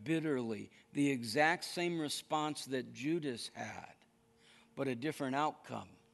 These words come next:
'Cause Judas was filled with despair. Peter, not on his own, but with the Holy Spirit, is now filled with hope.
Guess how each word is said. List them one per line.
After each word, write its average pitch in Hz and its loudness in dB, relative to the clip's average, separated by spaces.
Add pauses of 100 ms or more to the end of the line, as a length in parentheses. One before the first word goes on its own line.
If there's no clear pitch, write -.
(920)
'Cause 135 -2
Judas 165 2
was 117 -6
filled 147 0
with 139 -2
despair. 131 -8 (1300)
Peter, 190 4
not 160 10
on 208 8
his 202 2
own, 160 4 (520)
but 147 4
with 165 4
the 160 8
Holy 165 4
Spirit, 170 2
is 131 -2
now 139 2
filled 151 0
with 143 -2
hope. 151 -6